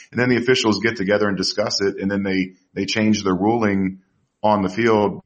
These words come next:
and Zach never has to challenge it, 'cause that would have been his second challenge. Um, it was just, it was just a really odd, there's a lot of, um, of, uh, meetings and, and conventions with the, the officials getting together and talking things over. And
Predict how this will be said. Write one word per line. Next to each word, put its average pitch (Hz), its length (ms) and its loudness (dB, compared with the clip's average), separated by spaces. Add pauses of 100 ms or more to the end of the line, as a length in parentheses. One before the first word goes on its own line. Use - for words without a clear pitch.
(220)
and 98 100 -4
Zach 101 260 -2
never 98 220 -2
has 95 220 -2
to - 100 -12
challenge 101 460 -4
it, - 100 -20 (300)
'cause 95 140 -4
that 104 140 0
would 95 120 2
have 90 80 -2
been 107 160 2
his 95 200 -2
second 90 280 -6
challenge. 92 600 -4 (380)
Um, 90 480 -10
it 123 40 0
was 123 160 0
just, 147 220 -6
it 117 60 0
was 113 100 0
just 131 160 -4
a 107 60 0
really 113 320 2
odd, 101 180 4
there's 120 160 2
a 113 60 2
lot 101 420 2
of, 101 380 0 (440)
um, 87 520 -4 (1200)
of, 95 200 -12
uh, 95 160 -8
meetings 92 800 -4 (180)
and, 92 220 -6
and 90 180 -10
conventions 95 600 -8
with 82 160 -12
the, 82 240 -10
the 92 120 -6
officials 87 420 -6
getting 90 180 -6
together 87 320 -4
and 82 100 -8
talking 87 420 -6
things 87 220 -6
over. 87 420 -2
And 80 180 -8